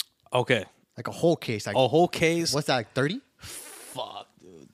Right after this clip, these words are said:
Speaker 1: Uh, tell
Speaker 2: By
Speaker 1: me why.
Speaker 2: themselves.
Speaker 1: Tell me why. I know a lot of people that drinks cases, but right now I'm thinking about my beautiful wife out there in Van Nuys.
Speaker 2: She drinks a whole case?
Speaker 1: No, but the, the dad does. You know what I mean?
Speaker 2: That's
Speaker 1: The
Speaker 2: fucking
Speaker 1: dad
Speaker 2: crazy.
Speaker 1: does.
Speaker 2: Like, you're not even drinking it for, 'cause the flavor. You're just, just drinking it just to drink. He has a big old belly, doesn't he?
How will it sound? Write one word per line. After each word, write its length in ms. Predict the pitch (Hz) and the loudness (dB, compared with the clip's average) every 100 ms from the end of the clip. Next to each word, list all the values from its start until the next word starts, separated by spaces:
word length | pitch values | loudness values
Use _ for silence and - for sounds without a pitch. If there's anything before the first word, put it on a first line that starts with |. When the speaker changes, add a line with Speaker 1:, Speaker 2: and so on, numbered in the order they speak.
| - - | -18 -14
Speaker 1:
Uh, 120 | 50 - - | -14 -16 -2
tell 140 | 151 | 2
Speaker 2:
By 80 | 156 | 4
Speaker 1:
me 60 | 156 | 6
why. 160 | 170 165 | 6 6
Speaker 2:
themselves. 400 | 151 147 110 - | 4 0 0 2
Speaker 1:
Tell 160 | 151 | 2
me 120 | 160 | 4
why. 240 | 156 147 143 | 4 6 6
I 60 | 135 | 4
know 140 | 143 | 4
a 20 | |
lot 100 | 143 | 4
of 60 | 131 | 2
people 160 | 131 | 0
that 100 | 117 | -2
drinks 340 | 113 120 117 - | -4 -8 -8 -8
cases, 360 | - 123 135 | -2 -2 -2
but 100 | 131 110 | -2 0
right 160 | 110 | 0
now 100 | 113 | -2
I'm 60 | 110 | -6
thinking 220 | - 104 | -8 -8
about 180 | 101 98 | -6 -8
my 80 | 98 | -10
beautiful 480 | - 107 101 - 101 | -10 -8 -8 -8 -2
wife 340 | 104 104 101 | 0 0 -2
out 140 | 101 | -8
there 120 | 104 101 | -8 -10
in 60 | |
Van 180 | 98 104 | -6 -4
Nuys. 380 | 107 110 110 - - _ - | -4 -4 -6 -10 -14 _ -12
Speaker 2:
She 100 | 139 | -8
drinks 200 | 165 175 | -6 -4
a 40 | |
whole 120 | 147 147 | -6 -6
case? 360 | - 226 - | -2 -2 -4
Speaker 1:
No, 340 | 117 127 127 113 | -2 2 4 2
but 180 | 113 110 _ - | 0 -4 _ -10
the, 320 | 113 107 104 | -4 -4 -6
the 80 | - | -10
dad 280 | 104 98 85 | -4 -2 -4
does. 280 | - - - | -10 -16 -16
You 80 | 98 | -14
know 40 | |
what 80 | 101 | -12
I 40 | |
mean? 100 | 101 - | -14 -14
Speaker 2:
That's 260 | - 151 - | -12 -10 -10
Speaker 1:
The 60 | - | -10
Speaker 2:
fucking 240 | 185 - | -10 -10
Speaker 1:
dad 100 | 110 | -8
Speaker 2:
crazy. 320 | 143 196 - | -6 -6 -6
Speaker 1:
does. 80 | 135 | -2
Speaker 2:
Like, 120 | 139 - _ - | -4 -4 _ -2
you're 120 | 233 | 0
not 140 | 277 269 | 2 2
even 200 | 226 156 | 0 -2
drinking 240 | 220 220 | -2 0
it 100 | 208 | -2
for, 120 | - | -2
'cause 300 | 175 - 156 | -2 0 0
the 100 | 135 123 | 0 -14
flavor. 680 | - 151 254 247 113 - - _ - | -6 -2 0 0 -2 -6 -16 _ -2
You're 100 | 165 | -2
just, 200 | 160 - _ _ _ _ | -2 -14 _ _ _ _
just 160 | 170 139 | -8 0
drinking 240 | 147 214 | 2 2
it 60 | 185 | 2
just 160 | 147 - | 0 -2
to 80 | 123 | -2
drink. 420 | 123 240 147 - | 0 0 -2 -8
He 180 | 151 165 | -6 -4
has 100 | 175 | -2
a 60 | |
big 140 | 135 185 | -2 0
old 140 | 123 | 0
belly, 240 | 147 208 127 | 0 -2 0
doesn't 260 | 165 156 | 0 -2
he? 140 | 113 | -4